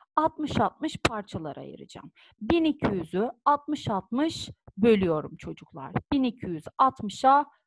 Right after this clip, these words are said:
böldüm. Şu bölme işlemi bu arada. <laughs> Yazamadım bir türlü. Bin iki yüzü altmışa böldüm. Ne çıkacak?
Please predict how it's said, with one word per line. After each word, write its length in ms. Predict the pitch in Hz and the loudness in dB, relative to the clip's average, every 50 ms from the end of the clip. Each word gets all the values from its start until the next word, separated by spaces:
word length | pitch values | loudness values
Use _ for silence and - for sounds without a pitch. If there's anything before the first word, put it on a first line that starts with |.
| _ _ - | _ _ 2
böldüm. 460 | 196 226 214 196 180 165 - 165 170 | 4 4 4 4 2 -2 -6 -10 -10
Şu 200 | - - 226 196 | -10 -6 -2 0
bölme 280 | 208 208 208 208 208 202 | 2 2 2 0 0 -2
işlemi 400 | 170 - - 165 160 165 156 147 | -4 -6 -8 -8 -6 -6 -6 -6
bu 120 | 151 151 | -4 -4
arada. 340 | 151 160 147 151 180 220 - - - _ _ _ _ | -4 -4 -2 -2 -2 -2 -2 -4 -10 _ _ _ _
<laughs> 360 | _ _ _ _ _ _ _ | _ _ _ _ _ _ _
Yazamadım 580 | 202 196 190 160 185 175 170 165 160 - 151 160 | -6 -6 -4 -4 -4 -4 -4 -4 -6 -8 -8 -8
bir 80 | 160 - | -6 -2
türlü. 400 | - 170 160 156 160 - 202 254 - - _ - - _ _ _ - | -2 -2 -2 -2 -4 -6 -6 -6 -6 -8 _ -20 -20 _ _ _ -6
Bin 220 | 196 233 285 294 302 | -2 0 0 2 2
iki 300 | 311 285 - - - 254 | 0 -2 -2 -2 -2 -2
yüzü 720 | 226 202 196 170 165 165 170 170 170 190 233 277 320 320 _ _ _ _ _ _ - | -2 -4 -4 -4 -4 -2 0 2 2 2 2 0 0 -4 _ _ _ _ _ _ 4
altmışa 760 | 277 269 262 262 - 226 196 180 - - - 143 143 147 151 | 4 4 4 2 -2 -6 -6 -6 -6 -8 -8 -8 -6 -2 0
böldüm. 760 | 214 247 269 285 285 277 240 - 277 285 285 285 285 285 _ _ _ _ _ - | 0 2 2 2 2 0 -2 -2 0 0 0 0 -2 -4 _ _ _ _ _ -2
Ne 160 | 302 294 302 | -2 -2 -2
çıkacak? 920 | - - - _ - 190 - 220 233 247 254 269 277 262 - - - - | -4 -10 -10 _ -8 -4 0 4 4 6 6 4 2 0 -6 -20 -20 -20